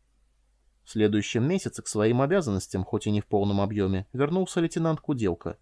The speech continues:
с виду совершенно жизнерадостный и не удручённый свалившимися на него испытаниями. Однако на свой лад он был не менее непроницаем, чем Батари.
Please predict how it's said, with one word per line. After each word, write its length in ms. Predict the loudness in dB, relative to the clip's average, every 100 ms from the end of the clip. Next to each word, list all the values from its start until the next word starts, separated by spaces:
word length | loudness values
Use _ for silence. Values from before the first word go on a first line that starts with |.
| _ _
с 100 | -4
виду 240 | 2 2
совершенно 580 | 2 2 0 2 2 4
жизнерадостный 800 | 2 2 2 4 2 0 -4 -4 0
и 80 | 2
не 100 | 4
удручённый 540 | 2 0 2 4 2
свалившимися 680 | 2 2 2 2 0 0 2
на 60 |
него 300 | 2 2 2
испытаниями. 840 | 0 -2 0 0 2 0 -2 -6 -12 _ _ _ _ _ 0
Однако 420 | 2 2 2 2
на 100 | 2
свой 240 | 2 2
лад 240 | 4 4 4
он 160 | 2
был 140 | 2 4
не 160 | 4
менее 300 | 2 2 2
непроницаем, 640 | 2 0 0 0 2 2 4
чем 200 | 0 2
Батари. 520 | 2 2 -2 -2 -8